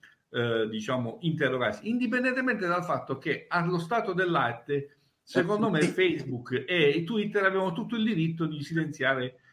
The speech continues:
Speaker 1: eh, Trump.
Speaker 2: Eh, no, Domenico, eh, com-, comprendo il confronto, però se, ripeto, se noi istituiamo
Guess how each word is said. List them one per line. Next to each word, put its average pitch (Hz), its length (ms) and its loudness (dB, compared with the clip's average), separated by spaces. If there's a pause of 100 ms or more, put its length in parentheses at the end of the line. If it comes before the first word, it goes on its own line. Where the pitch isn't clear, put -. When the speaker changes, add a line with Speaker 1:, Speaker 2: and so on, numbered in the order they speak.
(120)
Speaker 1:
eh, 113 160 -2
Trump. 101 440 -4 (540)
Speaker 2:
Eh, 156 460 4
no, 180 320 4 (100)
Domenico, 175 540 -2
eh, 135 400 -2 (240)
com-, 160 260 -8
comprendo 190 480 4
il 185 60 6
confronto, 190 580 2
però 160 220 6
se, 156 400 -4
ripeto, 160 360 0
se 147 140 -4
noi 196 240 4 (240)
istituiamo 151 1080 4